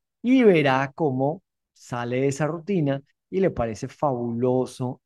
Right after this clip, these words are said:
ese cambio en su vida. El dinero es para eso, para disfrutarlo, como siempre decimos. Así que, ojo,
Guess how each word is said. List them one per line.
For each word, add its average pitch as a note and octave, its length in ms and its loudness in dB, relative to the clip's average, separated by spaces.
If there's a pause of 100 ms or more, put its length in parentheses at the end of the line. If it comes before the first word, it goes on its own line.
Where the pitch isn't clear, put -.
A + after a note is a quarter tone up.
ese B2+ 400 -6
cambio A#2 560 -8
en A#2+ 160 -8
su A#2 160 -12
vida. G#2+ 240 -8 (760)
El A#2 100 -12
dinero B2 280 -2
es A#2 80 -10
para E3 240 4
eso, A#2+ 220 -6 (420)
para A2+ 220 -8
disfrutarlo, A2+ 720 -4
como G#2+ 240 -10
siempre A2+ 340 -8
decimos. A2 400 -8
Así G#2+ 240 -12
que, B2 280 -10
ojo, A2 340 -6